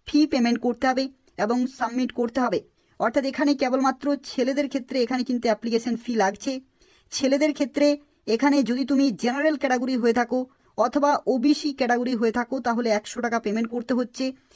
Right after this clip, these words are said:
আর বাকি ক্যাটাগরির ক্ষেত্রে কোনো টাকা লাগছে না, তারা বিনামূল্যে অ্যাপ্লিকেশন করতে পারবে। এবং যে কোনো ক্যাটাগরির মেয়েদের ক্ষেত্রেও এখানে কিন্তু বিনামূল্যে অ্যাপ্লিকেশন করা যাবে।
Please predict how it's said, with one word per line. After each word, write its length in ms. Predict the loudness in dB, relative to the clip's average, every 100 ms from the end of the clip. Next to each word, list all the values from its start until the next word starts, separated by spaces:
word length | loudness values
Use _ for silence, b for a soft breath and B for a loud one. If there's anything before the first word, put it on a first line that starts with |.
| b
আর 120 | -4 0
বাকি 360 | -2 -2 -2 -2 -2
ক্যাটাগরির 420 | -2 -2 -4 -6
ক্ষেত্রে 280 | -10 -6 -6 -6 -6
কোনো 200 | 0 2
টাকা 160 | 2 2
লাগছে 280 | 0 -2 -6
না, 80 | -2
তারা 120 | -2
বিনামূল্যে 440 | -2 -2 -2 0 -2
অ্যাপ্লিকেশন 400 | -2 -6 -6 -4
করতে 240 | -4 -2
পারবে। 260 | -2 0 -2 -4 B B B
এবং 160 | 2 2
যে 200 | 2 -2 -4
কোনো 260 | 2 4 4 2
ক্যাটাগরির 480 | -2 -2 0 -2 -2
মেয়েদের 360 | -2 0 0 0
ক্ষেত্রেও 340 | -2 -4 -4 -4
এখানে 200 | -2 -4
কিন্তু 260 | -4 -6 -4
বিনামূল্যে 480 | -2 -2 -2 0 0
অ্যাপ্লিকেশন 420 | -2 -2 -2 -2 0
করা 180 | 2
যাবে। 200 | 2 0